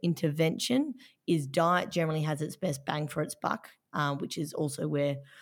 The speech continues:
uh, low carbohydrate strategies come into it, um,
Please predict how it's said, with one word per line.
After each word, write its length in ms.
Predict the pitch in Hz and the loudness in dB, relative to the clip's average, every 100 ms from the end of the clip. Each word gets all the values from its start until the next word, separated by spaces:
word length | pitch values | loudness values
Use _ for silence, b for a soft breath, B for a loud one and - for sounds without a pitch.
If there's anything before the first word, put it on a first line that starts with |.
| b b | b b
uh, 120 | 170 | -2
low 220 | 147 151 151 | 0 2 2
carbohydrate 580 | 156 147 151 151 170 | 0 0 0 0 -2
strategies 560 | - - 160 156 170 156 | -2 -2 -2 0 0 0
come 220 | - 165 | 0 0
into 300 | 170 170 - | 2 0 0
it, 140 | 120 - _ - | 0 -2 _ -6
um, 420 | 156 147 143 | -2 0 0